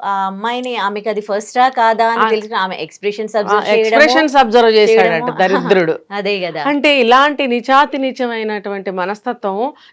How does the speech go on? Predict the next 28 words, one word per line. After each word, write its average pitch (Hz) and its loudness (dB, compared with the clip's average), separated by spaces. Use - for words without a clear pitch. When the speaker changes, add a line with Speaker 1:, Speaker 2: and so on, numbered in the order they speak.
Speaker 2:
క్యారెక్టర్ 226 2
కలిగిన 240 2
వాళ్ళు 247 0
ఉన్నారు, 247 0
ఉన్నారు. 208 -4
ఇప్పుడు 165 -8
ఈ 185 0
అమ్మాయిని 247 0
ఏం 262 4
ఉద్ధరించినట్టు 269 -2
వాడు, 240 0
అసలు 196 -2
ఆ 170 2
ప్రశ్న 196 -2
వే-, 247 0
నీకేమన్నా 220 0
ఫస్ట్ 180 -2
మ్యారేజా 180 -2
వెధవా? 170 0
Speaker 1:
అదే 185 -4
కదా. 151 -12
Speaker 2:
నీకేమన్నా 269 2
ఫస్ట్ 233 -2
మ్యారేజ్ 254 2
అంటరా? 190 0
Speaker 1:
అదే 180 -10
కదా. 156 -18
Speaker 2:
నువ్వెందుకు 262 2